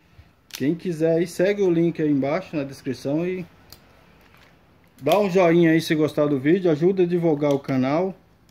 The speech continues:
E é isso aí, se inscreva no canal, marca o sininho para receber as atualizações.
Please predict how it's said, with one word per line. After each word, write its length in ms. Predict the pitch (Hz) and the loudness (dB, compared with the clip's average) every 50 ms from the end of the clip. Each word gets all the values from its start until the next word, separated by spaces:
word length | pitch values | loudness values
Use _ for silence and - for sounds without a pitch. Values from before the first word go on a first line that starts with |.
| _ _ _ _ _ - _ - | _ _ _ _ _ -20 _ -10
E 80 | 143 | -6
é 100 | 139 147 | -4 -4
isso 220 | 170 190 - - - | -6 -6 -6 -6 -4
aí, 160 | 160 127 117 | -4 -4 -4
se 220 | 113 - - - | -6 -10 -2 -2
inscreva 540 | 156 147 - - - 147 147 160 180 180 180 | -2 -2 -2 -4 -2 0 2 2 2 2 0
no 120 | 170 165 151 | -2 -2 -2
canal, 520 | - 143 127 127 131 135 151 160 170 175 - - - - - _ _ _ _ _ _ _ | -4 -4 -4 -2 -2 -2 -2 -4 -4 -6 -8 -10 -10 -12 -12 _ _ _ _ _ _ _
marca 340 | - 120 151 180 175 175 185 | -4 -2 -2 -2 -2 -4 -6
o 20 | |
sininho 440 | 170 - - 160 143 143 151 160 156 | -8 -4 -2 0 2 4 2 2 0
para 160 | - 147 143 | -2 -4 -4
receber 380 | 139 143 - - 135 131 135 131 | -4 -6 -4 -4 -4 -2 -2 -2
as 120 | 127 123 | -2 -2
atualizações. 1000 | 127 131 123 131 127 123 120 120 113 - - 131 143 156 156 151 - - - | -4 -6 -6 -6 -6 -4 -6 -6 -8 -6 -6 -2 -2 -2 -2 -4 -8 -20 -20